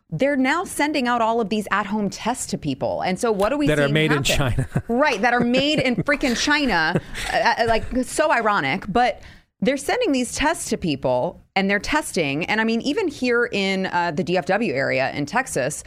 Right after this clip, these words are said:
Speaker 1: um, the school district that I'm located in, that I don't send my children to this public school district because
Speaker 2: Mm-hmm.
Speaker 1: I, I love my children. But the school district that I'm located in,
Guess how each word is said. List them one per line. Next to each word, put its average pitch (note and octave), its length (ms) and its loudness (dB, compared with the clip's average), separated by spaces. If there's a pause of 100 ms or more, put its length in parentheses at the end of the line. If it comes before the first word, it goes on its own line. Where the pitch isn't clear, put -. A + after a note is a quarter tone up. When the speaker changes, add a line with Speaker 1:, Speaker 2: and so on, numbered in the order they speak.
(240)
Speaker 1:
um, E3+ 360 0
the E3+ 140 -2
school C4+ 260 -2
district F#3+ 520 -2
that D#3+ 120 0
I'm F#3 180 0
located C#3+ 460 0
in, C#3 120 -2
that B2+ 160 -6 (160)
I B3+ 120 2
don't G3+ 260 0
send D3+ 240 -2
my C#3+ 160 2
children C#3 440 -2
to - 100 -14
this - 300 -6
public D3 340 -2
school C3 160 -6
district - 440 -4
because C#3+ 360 -2
Speaker 2:
Mm-hmm. - 120 -2 (280)
Speaker 1:
I, D3 60 0
I C#3 40 -2
love F#3 220 0
my G#2 160 -4
children. E2+ 440 -6 (280)
But G#3 440 -2
the F#3+ 200 -2
school D4+ 240 -2
district A#3+ 380 -2
that F#3 140 0
I'm C4 200 0
located D#3 420 0
in, C3+ 280 -2